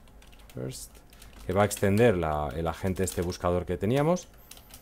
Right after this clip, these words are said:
Y fijaos qué bonito, ¿vale? ¿Qué hacía la gente que buscaba en profundidad? Utilizaba como, le, como estructura de datos una pila y entonces en la pila lo que hacemos es eliminar el último elemento. Así que fijaos, voy a extender la función remove node.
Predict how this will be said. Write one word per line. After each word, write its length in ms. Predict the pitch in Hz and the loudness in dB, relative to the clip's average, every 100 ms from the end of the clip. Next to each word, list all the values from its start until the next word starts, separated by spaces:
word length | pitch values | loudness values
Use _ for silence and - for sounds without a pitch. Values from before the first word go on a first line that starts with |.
| - - - - | -18 -18 -20 -6
Y 80 | 151 | 0
fijaos 260 | 156 143 156 | 6 8 8
qué 100 | 139 | 8
bonito, 380 | 104 87 85 76 - | 6 4 -2 -8 -4
¿vale? 200 | 135 175 - - - | -2 -2 -4 -20 -4
¿Qué 100 | - | 4
hacía 260 | 165 165 165 | 6 8 8
la 100 | 143 | 8
gente 480 | - 139 135 131 120 123 | 4 2 4 4 2 -2
que 80 | 120 | -2
buscaba 240 | 110 117 | 0 0
en 60 | 113 | 0
profundidad? 480 | 110 113 123 135 - - - | 0 2 2 2 0 -12 -10
Utilizaba 520 | 104 98 98 135 120 - | -4 -2 4 8 8 6
como, 460 | 85 85 80 80 - | 0 0 -2 -4 -6
le, 520 | 87 90 90 82 82 - - - - - - - - | -4 -2 0 -2 -6 -10 -12 -12 -12 -16 -20 -20 -4
como 160 | 101 | 0
estructura 380 | 101 98 98 123 | 0 0 6 8
de 80 | 117 | 10
datos 400 | 135 135 90 - - | 8 6 0 -4 -2
una 220 | 107 107 | 0 4
pila 340 | 147 151 170 | 4 4 4
y 80 | 98 | 0
entonces 220 | 95 101 | -2 -2
en 60 | 104 | 0
la 100 | 95 | 2
pila 180 | 117 123 | 4 4
lo 60 | |
que 80 | 107 | 4
hacemos 200 | 104 123 | 2 2
es 60 | 120 | 2
eliminar 340 | 101 92 107 | 2 4 4
el 80 | 98 | 4
último 200 | 85 87 | 2 0
elemento. 380 | 80 78 76 78 - | 0 -4 -6 -10 -10
Así 160 | 90 113 | -4 0
que 100 | 131 | 2
fijaos, 340 | 135 - - - - - - - - | 4 4 2 -12 -20 -20 -20 -20 -6
voy 140 | 107 107 | 4 6
a 100 | 110 | 6
extender 560 | 107 - 107 107 123 | 4 0 2 4 4
la 120 | 92 82 | 2 -2
función 460 | - 82 - 107 | -4 -6 0 0
remove 380 | 80 80 95 98 | 0 -2 -2 0
node. 300 | 117 123 | 0 0